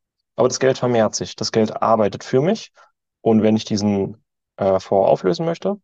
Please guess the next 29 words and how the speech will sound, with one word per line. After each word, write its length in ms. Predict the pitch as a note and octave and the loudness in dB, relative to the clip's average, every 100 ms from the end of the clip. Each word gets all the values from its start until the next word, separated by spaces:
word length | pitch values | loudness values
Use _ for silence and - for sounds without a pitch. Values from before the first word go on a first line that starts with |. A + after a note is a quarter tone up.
| _ _ - | _ _ -10
mir 100 | F#2+ | -6
das 100 | F#2 | -2
ausbezahlen 480 | C#3+ - E3 C#3+ | -2 -2 -2 -2
lassen 260 | C#3 C3+ C3+ | 0 -2 0
möchte 260 | C3 - B2+ | -2 -2 -4
und 100 | - | -4
ich 100 | - | -6
habe 120 | - | -8
Gewinn 240 | F#2 - | -2 0
gemacht, 340 | D3+ C#3+ C#3+ - _ - - _ _ | 2 0 -2 -8 _ -20 -20 _ _
dann 180 | G#2+ B2+ | -2 -2
ist 200 | - - | -2 -2
dieses 260 | G#2+ A#2 G#2+ | 0 0 0
Investment 760 | F#2+ G#2+ - C#3 C3+ C#3 - _ _ _ | 0 0 -2 0 0 0 -10 _ _ _
positiv. 600 | - C#3 G#2 F#2 - - _ _ - | 0 0 0 -4 -10 -12 _ _ -6
Also 160 | G2+ | -4
ich 100 | G#2+ | -2
habe 140 | A2+ - | -2 -4
das 160 | - | -4
Geld 360 | - F#2+ - - | 0 0 0 -6
vermehrt. 480 | - C3+ G2 - - _ _ _ _ - _ _ _ _ _ _ _ _ _ _ _ _ _ _ _ _ | -4 -2 -2 -4 -10 _ _ _ _ -20 _ _ _ _ _ _ _ _ _ _ _ _ _ _ _ _
Was 180 | B2 - | -4 0
hat 100 | B2+ | 0
es 80 | A#2+ | 0
jetzt 180 | A#2+ - | -2 -2
mit 120 | A2 | -2
Gesundheit 440 | G2+ A2 C3 D#3 | 0 2 0 0
zu 100 | - | -4
tun? 420 | D#3+ E3+ F#3+ A3+ | -2 0 2 0